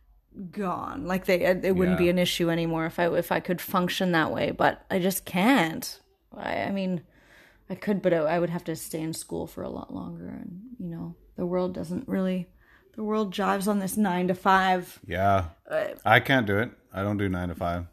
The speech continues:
Speaker 2: I mean, I'm lucky enough to be self-employed, but it's like, it's,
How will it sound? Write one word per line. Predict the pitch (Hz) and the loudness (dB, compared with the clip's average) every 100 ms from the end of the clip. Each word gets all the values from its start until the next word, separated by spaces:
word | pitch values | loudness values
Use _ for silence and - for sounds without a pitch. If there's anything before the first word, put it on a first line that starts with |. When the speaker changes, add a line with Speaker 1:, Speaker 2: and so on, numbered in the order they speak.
| _ _ _ _ - | _ _ _ _ -8
Speaker 2:
I | |
mean, | 98 | -2
I'm | 98 104 | 0 4
lucky | 104 104 | 2 2
enough | 98 95 | 0 0
to | 92 | -2
be | |
self-employed, | 90 98 87 90 98 92 | -2 -2 -2 -4 -2 -2
but | 82 | -2
it's | 82 - | -6 -4
like, | 90 80 - - - _ _ _ _ _ | -4 -4 -10 -20 -20 _ _ _ _ _
it's, | - 82 - - | -8 -8 -8 -12